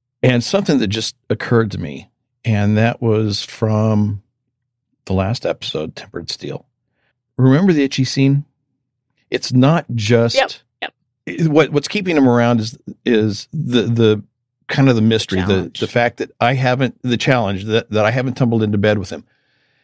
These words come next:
Speaker 1: I think maybe this is kind of a mirror image of that, that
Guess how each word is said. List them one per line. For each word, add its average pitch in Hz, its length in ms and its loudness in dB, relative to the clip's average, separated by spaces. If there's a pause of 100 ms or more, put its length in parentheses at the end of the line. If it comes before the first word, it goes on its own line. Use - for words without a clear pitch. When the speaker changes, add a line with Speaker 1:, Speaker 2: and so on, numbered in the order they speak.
(400)
Speaker 1:
I 180 120 0
think 196 160 -2
maybe 165 260 4
this 165 220 2
is 147 240 -2
kind 156 220 2
of 131 60 4
a 110 80 2
mirror 117 300 4
image 123 320 2
of 90 80 -2
that, 87 260 -6 (400)
that 107 460 2